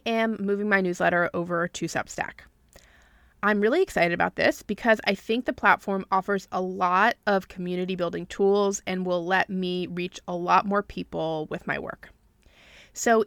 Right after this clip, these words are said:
in your podcast feed today, I will be reading the February twenty-first newsletter where I share all about why I'm making the move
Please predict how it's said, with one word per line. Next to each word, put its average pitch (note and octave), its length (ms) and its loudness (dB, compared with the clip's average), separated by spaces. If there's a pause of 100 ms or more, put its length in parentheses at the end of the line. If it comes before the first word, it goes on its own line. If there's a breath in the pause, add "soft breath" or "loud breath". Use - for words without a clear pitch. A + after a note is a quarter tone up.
in A3+ 240 4
your G#3+ 160 0
podcast G3 400 0
feed F3+ 160 -10
today, B3 500 0 (140)
I G3 160 6
will A#3 180 4
be G#3+ 160 -4
reading F#3 760 -2
the F#3 140 -4
February F#3 500 -2
twenty-first E3+ 520 -8
newsletter A3 640 4 (280 soft breath)
where G3 240 4
I F#3 140 4
share F#3 500 2 (120)
all G3+ 240 6
about F3+ 400 2
why F3 200 2
I'm F3 120 -2
making B3 260 -2
the A3+ 60 0
move G3 520 -2